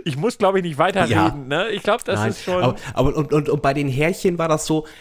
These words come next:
Speaker 2: äh, hier, äh, ähm, Piercing, hier, ähm, ähm, Augenbraue.
Speaker 1: Ja, Augenbraue, ja, ja, das hatte ja auch jeder Zweite, ne?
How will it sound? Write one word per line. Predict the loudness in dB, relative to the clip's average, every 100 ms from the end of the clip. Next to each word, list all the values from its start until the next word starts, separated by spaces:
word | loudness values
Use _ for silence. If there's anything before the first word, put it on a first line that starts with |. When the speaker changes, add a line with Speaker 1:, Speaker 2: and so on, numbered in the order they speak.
| -14 -4
Speaker 2:
äh, | 0 0
hier, | 0 2 4 4
äh, | 2 2 2 2 2 2
ähm, | 2 -2 -4 -4
Piercing, | 0 0 0 -2
hier, | 0 0 0
ähm, | -2 -2 -2 -4
ähm, | -8 -8 0
Augenbraue. | 0 2 0 2
Speaker 1:
Ja, | 2 2
Augenbraue, | 0 -2 -6 -8 -8 -2
ja, | 0
ja, | 0 -2
das | -6 -8
hatte | -6 -4
ja | -4
auch | -6 -8
jeder | -10 -10
Zweite, | -12 -14 -14 -18 _ _
ne? | -14 -12